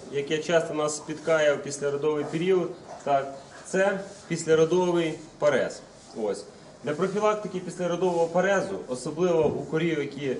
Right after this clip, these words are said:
старші третьої лактації, це четверта, п'ята лактація, ось,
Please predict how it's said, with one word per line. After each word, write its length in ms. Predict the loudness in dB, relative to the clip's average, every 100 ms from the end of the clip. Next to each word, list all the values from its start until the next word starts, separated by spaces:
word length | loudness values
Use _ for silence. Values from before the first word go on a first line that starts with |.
| -8
старші 440 | -4 2 2 2 -4
третьої 380 | -4 -2 0 0
лактації, 520 | 0 0 0 0 -4
це 80 | -6
четверта, 500 | -6 -2 -2 -2 -4
п'ята 360 | 0 0 0
лактація, 640 | -2 -4 -2 -2 -2 -2 -2 -6 -18 -20 -12
ось, 240 | -4 -4